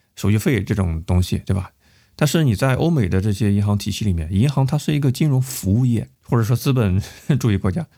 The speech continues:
它是一个服务业，它完全有理由向你去收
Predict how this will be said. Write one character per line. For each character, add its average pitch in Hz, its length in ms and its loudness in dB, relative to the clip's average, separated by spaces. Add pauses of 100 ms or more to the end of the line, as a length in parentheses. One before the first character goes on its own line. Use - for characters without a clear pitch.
它 180 100 -2
是 - 100 -2
一 175 60 0
个 180 80 0
服 - 260 -2
务 123 60 2
业， 92 220 0 (520)
它 - 120 -2
完 139 180 2
全 165 180 0
有 92 340 2
理 95 280 0
由 87 340 0 (280)
向 151 320 0
你 87 100 0
去 107 440 -2 (560)
收 165 400 -2